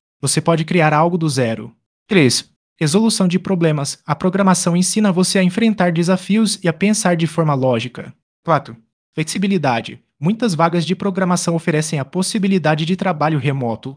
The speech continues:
o que pode ser muito conveniente. Como a programação pode ajudar na sua carreira? A programação pode ser um divisor de águas na sua carreira. Se você está buscando uma promoção ou uma nova oportunidade, ter habilidades em programação pode colocar você à frente da concorrência.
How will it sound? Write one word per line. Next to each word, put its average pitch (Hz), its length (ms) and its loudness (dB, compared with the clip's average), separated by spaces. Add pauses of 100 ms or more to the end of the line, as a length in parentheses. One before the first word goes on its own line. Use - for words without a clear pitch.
(120)
o 165 80 -10
que 208 100 -4
pode 190 320 0
ser 196 160 -2
muito 160 320 -2
conveniente. 160 800 -4 (320)
Como 185 120 2
a 180 60 2
programação 180 580 0
pode 202 300 2
ajudar 165 320 2
na 170 80 2
sua 160 220 -2
carreira? 165 380 0
A - 20 -10
programação 175 680 0
pode 190 240 0
ser 190 180 0
um 190 80 4
divisor 180 400 2
de 165 140 2
águas 143 340 2
na 160 120 0
sua 156 180 -2
carreira. 127 600 -4 (320)
Se 170 100 -2
você 143 180 0
está 147 220 0
buscando 170 420 -2
uma 190 160 2
promoção 190 640 0
ou 175 120 0
uma 180 160 2
nova 156 240 2
oportunidade, 170 960 -2 (180)
ter 175 140 -2
habilidades 165 540 0
em 175 80 0
programação 190 680 0 (160)
pode 220 240 0
colocar 208 400 0
você 175 300 0
à 170 80 2
frente 202 380 0
da 185 100 0
concorrência. 156 800 -4